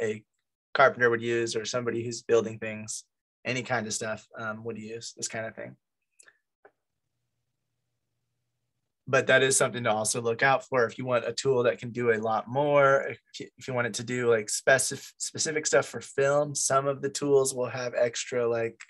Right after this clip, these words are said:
like this one has two ends of the bobby pin or the baby,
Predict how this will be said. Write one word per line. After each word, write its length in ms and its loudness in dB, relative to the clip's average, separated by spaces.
like 160 -2
this 220 0
one 100 -2
has 240 0
two 260 -4
ends 280 -2
of 120 -8
the 80 -6
bobby 340 0
pin 400 -8
or 80 -2
the 140 2
baby, 480 -2